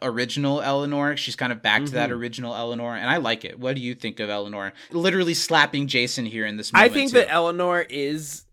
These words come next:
Speaker 2: mean to <laughs> everyone in this episode, but she's only been there seven days and she hasn't started working with Chidi yet. So this Eleanor is very close to the Eleanor that we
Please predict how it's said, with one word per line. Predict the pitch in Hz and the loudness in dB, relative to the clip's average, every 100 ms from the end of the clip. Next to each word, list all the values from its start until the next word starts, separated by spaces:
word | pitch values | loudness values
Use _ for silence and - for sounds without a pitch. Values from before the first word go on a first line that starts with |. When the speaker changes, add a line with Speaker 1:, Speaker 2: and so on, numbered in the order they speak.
| _ - | _ -6
Speaker 2:
mean | 156 143 147 | -4 -2 0
to | 143 | 0
<laughs> | |
everyone | 165 - 208 190 | 4 6 6 4
in | 175 | 2
this | 175 175 | 0 0
episode, | 165 175 - 180 180 | -2 -2 0 2 2
but | 160 170 - - - _ - | 4 4 4 -4 -20 _ -10
she's | 156 226 196 | -4 -2 2
only | 208 190 | 4 4
been | 170 | 2
there | 180 | 0
seven | 147 165 143 120 | 0 0 -2 -2
days | 127 151 95 | -2 -2 -4
and | 110 | -8
she | 113 120 | -8 -4
hasn't | 113 127 127 - | -2 -2 -4 -8
started | 123 120 104 | -4 -2 -2
working | 110 117 107 | -6 -6 -8
with | 98 | -10
Chidi | - 123 139 85 | -8 -6 -4 -6
yet. | 82 - | -8 -8
So | 117 | -10
this | 110 143 - | -2 -2 -2
Eleanor | 120 135 143 120 107 | -2 -2 -2 -4 -6
is | 104 | -8
very | 104 120 131 123 | -4 0 0 -2
close | - 123 123 95 - - - _ _ | -4 -2 0 -2 -8 -16 -20 _ _
to | - 127 | -6 -4
the | 117 | -2
Eleanor | 107 117 113 110 104 | -4 -4 -2 -4 -4
that | 98 101 | -4 -6
we | 101 107 104 101 | -4 -4 -4 -6